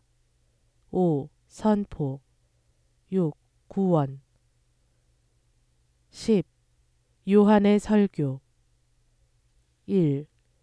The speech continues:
독사의 자식들아 회개하라. 이. 종말론.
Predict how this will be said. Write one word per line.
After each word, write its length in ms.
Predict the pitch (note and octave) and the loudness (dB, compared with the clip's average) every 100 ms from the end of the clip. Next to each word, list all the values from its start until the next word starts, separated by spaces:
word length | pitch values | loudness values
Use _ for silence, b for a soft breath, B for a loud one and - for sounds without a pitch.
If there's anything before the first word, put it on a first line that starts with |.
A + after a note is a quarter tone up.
| _ _ _ - | _ _ _ -6
독사의 580 | G3+ - G3+ G3 G3+ | -6 -2 2 2 2
자식들아 720 | G3 F#3+ F#3 - F3+ F#3 F3+ A#2+ | 0 -4 -4 -6 0 2 2 -2
회개하라. 720 | G#3+ A3 G#3+ F3+ E3+ C#3+ C3+ - _ _ _ _ _ _ _ _ _ _ _ - | -2 -2 -2 -2 -2 -4 -8 -16 _ _ _ _ _ _ _ _ _ _ _ -8
이. 380 | F#3+ E3+ D3 D3 _ _ _ _ | -4 -4 -4 -10 _ _ _ _
종말론. 800 | - G#3 G3+ G3 F3+ D#3+ C#3 C3+ | -2 -2 2 4 4 2 -2 -6